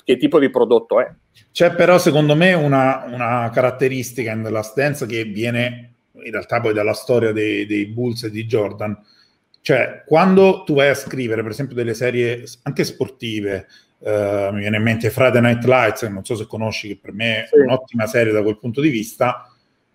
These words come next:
Speaker 2: devi inserire, no, quelli che noi chiamiamo dei twist, dei cambiamenti di rotta, che in realtà sembrano inventati in Friday Night Lights, a volte uno può pensare anche, magari sono anche esagerati, poi in realtà vedi The Last Dance,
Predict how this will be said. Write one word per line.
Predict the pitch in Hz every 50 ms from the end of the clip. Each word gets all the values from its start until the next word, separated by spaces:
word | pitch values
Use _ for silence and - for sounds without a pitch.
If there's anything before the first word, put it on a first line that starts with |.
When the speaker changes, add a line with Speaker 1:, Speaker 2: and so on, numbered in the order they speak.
| _ _
Speaker 2:
devi | - 143 165 202 202 180 165
inserire, | 151 139 - - 151 143 160 165 175 175 175 170 156
no, | 135 135 143 151 151 135
quelli | 139 135 131 131
che | 123 135 127
noi | 131 135 131
chiamiamo | 131 127 127 127 123 127 123 120
dei | 120 131 131
twist, | 127 127 127 127 113 107 - - - - 139 127
dei | 123 120 120 120 120
cambiamenti | 120 131 127 127 127 127 123 123 123 123 123 120 120 131 127
di | 120 123
rotta, | 117 110 107 110 104 - _ _ - 117 110 104 107 - - - _ _ _ _ _ _ _ _ _ _
che | _ -
in | 202 175 147
realtà | 143 160 160 160 - 196 185 170 123 107 - - - _ _ _ _
sembrano | - - - 190 202 196 180 160 151 143
inventati | 143 139 139 139 139 139 135 - 156 151 139 120 104 101 - 113 104 107 104 - _ 117 107 107 107 110
in | 117 113 110 110 113 113 113
Friday | - 120 120 120 120 113
Night | 120 117 113 -
Lights, | 143 170 147 147
a | 120
volte | 127 156 156 160 143 123 - - - -
uno | 139 143 135 120
può | 120 123 120
pensare | - - 120 113 - 135 131 127
anche, | 127 135 127 131
magari | 117 113 120 131 127
sono | 117 - 110 104
anche | 120 120 117 120
esagerati, | - 113 104 104 113 120 110 101 95 98 113
poi | 131 175
in | 151
realtà | 127 - - 170
vedi | 143 117 127 123 123 123
The | 123 131
Last | 143 147 147 147 -
Dance, | 147 131 123 117 117 117 - - 151 151